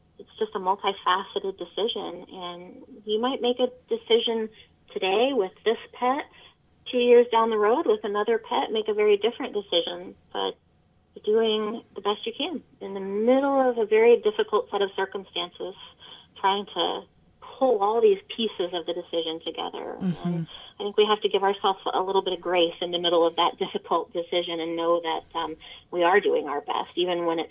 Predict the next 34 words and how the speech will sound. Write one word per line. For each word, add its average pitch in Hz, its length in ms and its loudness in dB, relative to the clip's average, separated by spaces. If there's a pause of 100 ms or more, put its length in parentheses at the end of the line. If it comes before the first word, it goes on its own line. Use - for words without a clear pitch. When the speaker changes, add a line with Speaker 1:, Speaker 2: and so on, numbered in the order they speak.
Speaker 1:
feels 156 320 -2
very 156 280 -4
heavy. - 380 -10 (600)
Speaker 2:
And 220 200 2
that's 240 280 2
where 214 80 4
it's 190 180 -2
important 151 540 -4
to, 143 380 -4
to 160 120 -8
reach 170 380 -2
out, 143 380 -2
you 151 120 -6
know, 143 120 -4
read, 175 520 0 (320)
read 175 300 2
up 160 320 -2
on, 147 300 -2
um, 135 480 -8 (100)
losing 165 380 -2
a 143 60 -6
pet. 139 420 -8
There 151 120 -6
are 147 40 -4
a 143 40 -6
lot 151 240 -2
of 139 140 -8
books, 151 340 -8
there 143 80 -10
are 139 40 -6
a - 40 -6
lot 139 120 -6
of 131 100 -10
resources, 135 840 -8